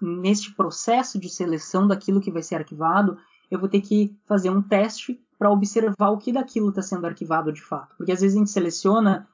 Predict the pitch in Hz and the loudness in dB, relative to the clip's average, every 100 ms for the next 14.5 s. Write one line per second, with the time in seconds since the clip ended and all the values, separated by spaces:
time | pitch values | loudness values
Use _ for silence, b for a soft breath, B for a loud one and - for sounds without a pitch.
0 | - 196 190 202 196 202 180 180 196 190 | -8 0 2 2 0 -2 2 4 4 0
1 | 196 196 - 190 196 190 - 214 240 - | -4 -6 -6 -8 -8 -10 -4 -2 -2 -6
2 | _ 208 208 208 208 208 214 214 196 190 | _ 0 2 2 0 0 0 0 -2 -4
3 | 196 196 202 208 208 202 196 196 - - | 0 2 2 4 4 4 2 -2 -6 0
4 | 202 202 185 190 196 208 202 190 190 196 | 2 4 2 2 0 -2 0 -2 -2 -2
5 | 196 208 202 202 175 156 - _ - 190 | 0 0 2 2 2 -4 -18 _ -6 -2
6 | 190 202 196 190 185 185 202 - _ _ | -2 0 0 2 0 2 0 -2 _ _
7 | _ - 190 190 190 180 - 190 196 196 | _ -4 -2 -2 -4 -6 -2 -2 2 2
8 | 196 - _ 185 180 190 - - - 175 | 0 -4 _ -2 -2 -4 -12 -8 0 0
9 | 170 190 - 185 175 170 170 175 180 180 | 0 -6 -2 -2 2 2 0 -2 -6 -2
10 | 175 170 170 180 185 175 185 165 170 175 | 2 2 2 -4 -6 -8 -6 -4 -4 -6
11 | 180 202 190 185 180 170 175 180 - 170 | -4 -2 -2 -2 -4 -6 -6 -6 -4 -8
12 | 135 - - _ - - 156 160 165 165 | -8 -14 -20 _ -10 -2 0 2 0 0
13 | 170 - _ _ _ 170 170 170 - _ | -2 -6 _ _ _ -10 -4 -4 -4 _
14 | 185 180 - 170 - | -6 -6 0 0 -2